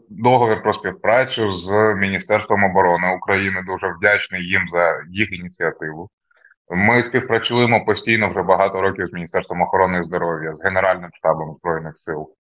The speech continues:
з Міністерством освіти. Тобто фактично всі, хто долучені до цього процесу, бо це складний і великий процес, зацікавлені і дійсно роблять певні кроки до того, щоб ми якомога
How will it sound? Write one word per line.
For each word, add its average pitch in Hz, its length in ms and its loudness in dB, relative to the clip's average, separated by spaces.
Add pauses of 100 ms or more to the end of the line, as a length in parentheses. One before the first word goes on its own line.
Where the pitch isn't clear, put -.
(340)
з 80 280 -6 (540)
Міністерством 98 640 0
освіти. 95 420 -4
Тобто - 260 -6
фактично 107 580 -2
всі, 131 260 -2
хто 98 200 0
долучені 98 540 0
до 85 100 -4
цього 82 260 -2
процесу, 104 520 -2
бо 87 120 -4
це 87 120 -8
складний 90 400 -6
і 85 40 -4
великий 82 380 -8
процес, - 480 -16 (640)
зацікавлені 104 1000 2
і 107 260 -2
дійсно 110 380 0
роблять 90 280 0
певні 85 280 -4
кроки 98 340 -2
до 85 120 -6
того, 90 340 -2
щоб 85 160 -14
ми 85 100 2
якомога 82 420 0